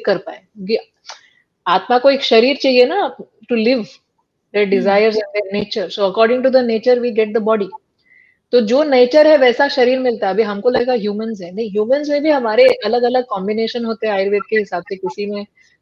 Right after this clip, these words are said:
Speaker 1: fire ज्यादा होता है, किसी में वात ज्यादा, वायु ज्यादा होती है, किसी का कुछ, कोई, कोई ना कोई predominant रहता है।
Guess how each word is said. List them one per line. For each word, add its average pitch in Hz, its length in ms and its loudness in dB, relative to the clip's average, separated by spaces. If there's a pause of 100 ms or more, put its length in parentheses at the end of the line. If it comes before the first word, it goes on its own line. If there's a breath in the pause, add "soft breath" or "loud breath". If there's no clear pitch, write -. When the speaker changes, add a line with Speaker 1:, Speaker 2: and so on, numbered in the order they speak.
(140)
Speaker 1:
fire 196 300 0
ज्यादा 190 280 0
होता 185 300 -4
है, 180 220 -6
किसी 180 260 -12
में 185 280 -8
वात 180 320 -2
ज्यादा, 180 300 -2
वायु 180 340 -4
ज्यादा 185 240 0
होती 175 340 -2
है, 185 100 -4
किसी 185 240 -8
का 190 120 -6
कुछ, 220 340 -6
कोई, 214 240 2
कोई 208 260 -2
ना 220 120 0
कोई 233 180 0
predominant 208 640 -4
रहता 185 220 -10
है। 185 240 -20